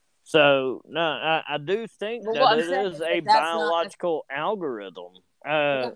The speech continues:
Speaker 1: like,
Speaker 2: uh,
Speaker 1: go
Speaker 2: we
Speaker 1: ahead,
Speaker 2: haven't
Speaker 1: Lisa.
Speaker 2: proven that that's an algorithm, though.
Speaker 1: Oh,
Speaker 2: Like,
Speaker 1: uh,
Speaker 2: because the, it, because there's too many other factors, like, an algorithm should be that
Speaker 1: preset
Speaker 2: like,
Speaker 1: planning.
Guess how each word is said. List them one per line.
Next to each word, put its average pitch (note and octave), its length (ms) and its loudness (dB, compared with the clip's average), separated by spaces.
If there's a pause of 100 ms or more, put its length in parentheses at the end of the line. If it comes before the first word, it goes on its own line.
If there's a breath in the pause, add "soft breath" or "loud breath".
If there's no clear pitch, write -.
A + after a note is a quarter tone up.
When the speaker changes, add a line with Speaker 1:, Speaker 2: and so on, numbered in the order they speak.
Speaker 1:
like, D3+ 320 0
Speaker 2:
uh, - 40 -20 (800)
Speaker 1:
go D#3+ 60 2
Speaker 2:
we E3 60 6
Speaker 1:
ahead, G3+ 60 8
Speaker 2:
haven't C4+ 240 6
Speaker 1:
Lisa. D#3+ 180 -2
Speaker 2:
proven G#3 480 -4
that E3+ 120 -10
that's E3 220 -2
an E3 80 -14
algorithm, C#3 500 -6
though. D#2 240 -12 (520)
Speaker 1:
Oh, G3 160 4
Speaker 2:
Like, F#3 280 2
Speaker 1:
uh, - 20 -14 (480)
Speaker 2:
because A#3 600 2
the, G#3 260 -4
it, F#3 100 -6
because G#3 680 -2
there's F#3 420 -4
too G#3 160 -8
many F#3 280 -8
other E3 260 0
factors, E3 720 -2 (500)
like, F#3+ 160 -4
an G3+ 140 -6
algorithm G3+ 640 0
should F#3+ 380 -14
be D#3+ 400 -8 (680)
that D#3+ 380 2 (520)
Speaker 1:
preset E3+ 540 -2
Speaker 2:
like, - 160 -4
Speaker 1:
planning. A#2 440 -12